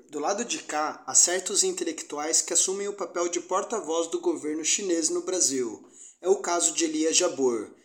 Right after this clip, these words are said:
que se utiliza do cinismo da política imperialista dos Estados Unidos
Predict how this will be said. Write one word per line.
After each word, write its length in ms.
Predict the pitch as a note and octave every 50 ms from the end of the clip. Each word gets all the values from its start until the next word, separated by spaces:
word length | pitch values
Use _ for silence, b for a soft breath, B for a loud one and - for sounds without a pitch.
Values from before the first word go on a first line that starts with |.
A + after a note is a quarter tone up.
| b b b b - -
que 60 | D#3
se 120 | - -
utiliza 460 | G3 - - F3+ E3 G3 G#3 G3+ A3 G3+
do 140 | - F#3
cinismo 640 | - - - A3 G3 D#3+ E3+ G3+ G3 - - C#3+ C3+
da 100 | C3+ C#3
política 480 | C#3 C#3 D3+ C#3+ D3+ D#3 D3+ - - E3
imperialista 560 | E3 E3 - F3 D#3+ D3 C#3+ D#3+ D#3+ - E3+
dos 180 | C#3+ D3 C#3 C3
Estados 380 | B2+ - - D#3 E3+ D#3 D3
Unidos 880 | D3 B2+ B2+ C#3+ F3 F#3+ - - A#2+ A#2 - - - - - - -